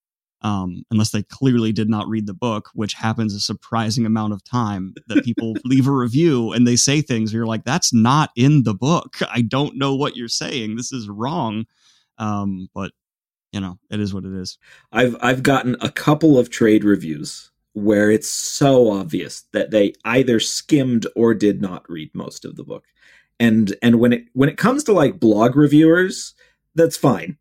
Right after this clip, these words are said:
Speaker 2: Whatever. They're trying to get content out. But when it comes to, like, you know, rev-, trade reviews that, like, determine whether libraries buy my book and stuff like that, it <laughs> genuinely gets a little infuriating.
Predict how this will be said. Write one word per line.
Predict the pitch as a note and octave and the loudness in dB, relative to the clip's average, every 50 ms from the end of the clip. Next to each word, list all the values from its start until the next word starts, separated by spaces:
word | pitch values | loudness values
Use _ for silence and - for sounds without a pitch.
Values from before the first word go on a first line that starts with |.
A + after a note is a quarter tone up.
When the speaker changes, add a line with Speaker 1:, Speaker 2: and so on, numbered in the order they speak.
| _ | _
Speaker 2:
Whatever. | B2+ C3+ C3+ B2+ C3 A#2 A2+ F#2+ G2 F2 E2 - _ _ _ - | 0 2 4 4 4 4 2 2 -2 -6 -6 -10 _ _ _ 0
They're | B2 A#2+ | 2 2
trying | - - B2+ B2 A#2+ | 2 2 2 4 4
to | A#2 | 4
get | G#2 A2+ G2 - | 4 2 0 0
content | A2 G#2 G2 F#2+ G#2 F#2 F2 | 0 0 0 0 -2 -4 -6
out. | E2+ D#2+ - - | -6 -8 -2 2
But | A2+ A#2 | 2 4
when | A2+ B2+ B2+ | 4 2 2
it | A#2+ | 2
comes | - C3+ C#3+ C#3+ - | 2 4 4 2 2
to, | - D#3 | 2 4
like, | D#3 C#3 A#2+ A#2 - - _ _ _ _ _ _ _ _ _ _ _ _ _ _ - | 4 4 4 2 0 -6 _ _ _ _ _ _ _ _ _ _ _ _ _ _ -2
you | A#2 A#2+ A#2+ | 2 4 4
know, | A#2+ A#2 | 4 4
rev-, | G#2+ A2 A#2+ B2 A2+ G2+ - - - | 4 4 4 4 2 2 -4 -10 -10
trade | - - - A#2 A#2+ C#3 C#3+ | -6 -2 2 4 4 4 6
reviews | D#3+ E3+ D#3+ D#3 E3+ F3 F#3 G3 G3 E3 C#3+ | 6 4 4 6 6 6 6 4 2 0 0
that, | C3 B2 - A2 | 2 2 4 4
like, | A#2 A2 - - | 4 2 2 0
determine | - G2+ - - C3+ A#2 A#2+ A#2+ A#2 | -4 -6 -2 0 2 4 4 6 6
whether | A#2 A2 G#2 A2+ G#2 | 4 4 4 2 2
libraries | G2+ - G2 A#2 G#2 B2 B2 B2 B2 B2 B2+ A#2 G#2 | 0 0 0 2 4 6 6 6 6 4 4 2 0
buy | A#2+ A#2 A2+ A#2 | 2 2 4 4
my | A#2 A2+ A2 | 4 2 2
book | - G#2+ G#2+ C3 C#3 - D#3+ | 2 4 4 4 2 2 -2
and | D3 C#3+ | -4 0
stuff | - D3+ C#3 D3+ | 0 0 2 4
like | D3 C#3+ - | 4 4 4
that, | C#3+ D3 D3+ - - - - - _ - | 2 2 2 0 -6 -16 -20 -6 _ 0
it | C#3 C3+ C#3 | 0 0 2
<laughs> | |
genuinely | D3 C#3 C#3 - D#3+ D3+ D3 D3 C#3+ C3+ C3 - | 2 2 4 4 4 4 4 6 6 4 4 4
gets | A#2 A2+ - A#2+ | 2 0 2 2
a | A#2 | 4
little | A#2+ A#2+ B2 B2 A#2+ A2+ A2+ A2 | 6 6 6 6 6 4 2 2
infuriating. | G#2 - - A#2 A2+ G#2+ A2 B2 - - G#2 G2 F#2 F#2+ | 0 0 2 4 4 4 4 2 0 -4 -6 -6 -6 -10